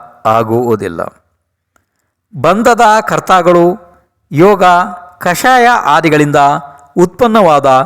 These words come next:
ಗುಣಸ್ಥಾನಗಳು ಇವೆ. ಅವು ನಿಜವಾಗಿ ಅಚೇತನ ಪುದ್ಗಲಮಯವೇ ಇವೆ. ಅವು ಪುದ್ಗಲ ಕರ್ಮದ ಕರ್ತ ಇವೆ. ಜೀವನಿಗೆ ಇಲ್ಲಿ ಕರ್ತ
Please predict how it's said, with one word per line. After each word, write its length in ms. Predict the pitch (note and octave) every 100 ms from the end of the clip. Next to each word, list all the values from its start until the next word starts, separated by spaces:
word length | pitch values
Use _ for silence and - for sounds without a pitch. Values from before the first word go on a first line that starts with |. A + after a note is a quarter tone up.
| - -
ಗುಣಸ್ಥಾನಗಳು 840 | B2+ C#3+ E3+ - D3 C3+ A#2 A#2 -
ಇವೆ. 500 | G#2+ F#2 D2+ D#2+ _ _ _ _ _ _ _ _ _ _ _ _ _ _ -
ಅವು 480 | - F3+ D#3 F3
ನಿಜವಾಗಿ 680 | D#3 C3 E3+ D#3 C3 A#2 C3+ F3+ _ _ _ _
ಅಚೇತನ 640 | D#3 - B3+ B3+ A#3+ F#3+ C3+ - _ _
ಪುದ್ಗಲಮಯವೇ 840 | D#3+ D3 G3 A3 F#3 E3 E3+ A3+ A3 C3+ - - -
ಇವೆ. 500 | G#2 F2+ D2+ - _ _ _ _ _ _ _ _ _ _ _ _ C3+
ಅವು 420 | F3+ D3 B2+ F3+ - _ _ _ -
ಪುದ್ಗಲ 500 | G3+ G3 C4 B3+ -
ಕರ್ಮದ 600 | - E3+ E3 D3 C#3+ C#3+ -
ಕರ್ತ 260 | B2 - B2 A2 - -
ಇವೆ. 440 | G#2 F2+ D#2+ - _ _ _ _ _ _ -
ಜೀವನಿಗೆ 720 | C3 A3+ B3+ G3+ E3+ E3+ D#3+
ಇಲ್ಲಿ 760 | G#3+ - D3+ C3+ C3 C3 F3+ _
ಕರ್ತ 340 | - D#3+ -